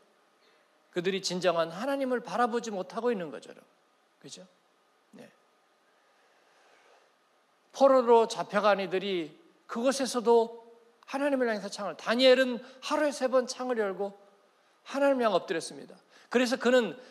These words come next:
바벨론과 페르시아의 제국을 거치면서도 그는 흔들리지 않았던 거예요. 그리고는 하나님 앞에 쓰임받는 삶을 살 수 있었습니다.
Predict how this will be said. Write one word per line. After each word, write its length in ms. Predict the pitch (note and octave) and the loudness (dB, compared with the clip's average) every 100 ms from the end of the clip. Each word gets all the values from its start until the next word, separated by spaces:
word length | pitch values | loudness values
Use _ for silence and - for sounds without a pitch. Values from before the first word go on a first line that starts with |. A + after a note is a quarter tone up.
| - | -4
바벨론과 640 | - F#3 C4 B3 A3+ A3 G#3+ | 2 4 6 4 4 2 2
페르시아의 540 | C#4+ C#4+ B3+ B3+ A#3 | -2 -2 0 0 0
제국을 440 | - F#3+ A#3+ C#4 | 2 2 2 0
거치면서도 760 | A#3 G3+ - B3 B3 A#3+ A3 A#3 | 0 -2 0 0 0 0 0 0
그는 240 | A3+ A#3+ | 0 -2
흔들리지 420 | B3 D#4+ C4+ A#3+ G3+ | -2 -4 -4 -2 0
않았던 400 | E3+ E3 F3 C3+ | 0 -2 -6 -8
거예요. 160 | A#2 - _ _ _ _ _ _ _ _ _ _ _ _ _ _ _ _ _ | -14 -16 _ _ _ _ _ _ _ _ _ _ _ _ _ _ _ _ _
그리고는 420 | - F#3+ G3 G3 F#3 | -6 -2 -2 -2 -4
하나님 340 | A3 B3+ A3+ | -2 -2 0
앞에 280 | G3+ G3+ F#3+ | -2 -2 -6
쓰임받는 580 | F#3 D4 C4+ A#3 A3 G#3+ | -6 -6 -2 -2 -2 -8
삶을 540 | - F#3+ F#3 F3+ F3+ | -8 -8 -6 -8 -10
살 200 | - G3 | -12 -10
수 360 | - - G3+ F#3+ | -10 -14 -14 -14
있었습니다. 640 | E3+ - D3 - - _ | -12 -12 -12 -14 -20 _